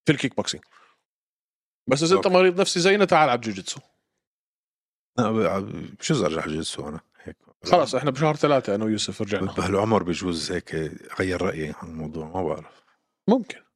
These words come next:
Speaker 2: بس أنحف لي شوي كمان هيك.
Speaker 1: أنت بتنحف هناك.
Speaker 2: لا، ما بن-، بنضرب الواحد كمان.
Speaker 1: تقعد تزرب عرق. يلا، اللي بعديه.
Speaker 2: طيب. آه، بيلي بلال، ثمانية وثمانين.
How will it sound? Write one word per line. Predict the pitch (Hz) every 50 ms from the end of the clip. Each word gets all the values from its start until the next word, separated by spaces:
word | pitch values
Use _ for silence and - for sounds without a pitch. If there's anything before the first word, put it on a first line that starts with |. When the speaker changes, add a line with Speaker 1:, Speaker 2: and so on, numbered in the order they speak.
| _ _ _ -
Speaker 2:
بس | - - 85
أنحف | 85 - - 92 - -
لي | - 85
شوي | - 92 92 87
كمان | - 87 87 90 87 82
هيك. | - - 98 98 107 120 - _
Speaker 1:
أنت | 226 214 165
بتنحف | - - 147 - 170 156 170
هناك. | 165 180 185 143 - - - - _ _ _ _ _ _ _ _ _ _ _ _ _ _ _ _ _ _ _ _ _ _ _ _ _ _ _ _ _ _ _ _ _ 120
Speaker 2:
لا، | 147 135
ما | 92 95 98
بن-، | 101 107 113 120
بنضرب | 131 156 147 104 87 80 78
الواحد | 82 85 85 - - - - -
كمان. | - - - - -
Speaker 1:
تقعد | - - 131 123
تزرب | - - 160 143 135 151 143 131
عرق. | 127 113 - - - - _ _ _ _ 160
يلا، | 151 139 135
اللي | 135 143
بعديه. | 131 120 127 127 113 - _ _ _ _ _ _ _ _ _ -
Speaker 2:
طيب. | 113 107 92 78 - _ _ _ _ _ _ _ - _ _ _ _ _ _ _ _ _ _
آه، | 98 98 95 92 92 92 92 90 90 90 87 87 87 87 87 87 85 85 82 73 - _ _ _ _ _ _ _ _ _ _ _ _ _ _ _ _ _ _ _ _ _ _ _ _ _ _ _ _ _ _ _ _ _ _ _ _ _ _ _ _ _ _ _ _ _
بيلي | 104 123 131 139 147 151 147
بلال، | 123 123 120 123 123 113 104 92 82 - _
ثمانية | - 113 117 120 117
وثمانين. | 107 - 107 101 95 95 90 80 73 73